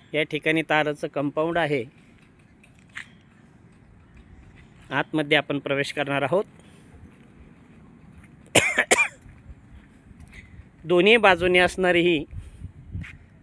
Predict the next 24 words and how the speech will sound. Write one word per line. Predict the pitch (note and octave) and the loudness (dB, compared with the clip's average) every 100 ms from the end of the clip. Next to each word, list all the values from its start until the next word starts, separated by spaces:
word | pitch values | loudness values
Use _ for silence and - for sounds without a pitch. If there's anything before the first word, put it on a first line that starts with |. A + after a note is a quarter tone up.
| - - - - - - - A#2+ | -20 -20 -20 -20 -20 -18 -18 -8
झाडं | C#3+ C#3+ E3 B2+ - - - - - - - - - - - - - - - - - - | -4 0 0 0 -6 -14 -14 -16 -18 -20 -20 -20 -20 -20 -20 -20 -20 -20 -20 -20 -20 -16
आणि | C#3 D3+ | -6 -2
या | F3+ | -2
ठिकाणी | F3 E3+ D#3+ E3 E3+ F3 - - - - - | -2 -4 -2 -2 -2 -4 -6 -16 -20 -6 -4
<coughs> | - - - - - | -4 -10 -20 -20 -14
उन्हाळ्यामध्ये | D#3+ F3 G3 A#3 G#3+ G#3 F3+ F#3 D3 - - - - | -8 0 4 6 4 0 -2 -2 -2 -4 -6 -6 -4
त्रास | D#3+ G3 - | -2 -2 -2
होऊ | F3 E3+ | -6 -4
नये | F3 E3 | -2 -2
यासाठी | E3 E3 D#3+ E3 | -4 -6 -12 -10
पहा, | D#3+ D#3 C#3+ - - - - - | -6 -4 -6 -8 -18 -20 -20 -20
ही | - D#3+ F3 F#3 - - | -12 -8 -6 -6 -10 -18
झाडे | - D3 D#3+ A3 | -10 -6 -4 0
लावण्यात | G#3 G3+ G3 F#3+ | 0 0 -4 -2
आलेली | F3+ F3+ E3+ | -2 -2 -2
आहेत. | E3 E3+ D#3 | -2 -2 -4
झाडे | D#3 D#3 F#3 | -6 -6 -6
जगवा | F3 D#3+ D#3+ D#3+ | -6 -6 -4 -4
आणि | D#3 D#3 | -2 -4
झाडे, | C#3+ C#3+ C#3+ D#3 C#3+ - - - - | -6 -6 -4 -4 -6 -14 -20 -20 -4
हा | D3+ | -2
जो | D3+ E3 | -2 -4
संदेश | - C#3+ D3 F3 | -2 -2 0 0
आहे | F3 F3 D3+ | 2 2 0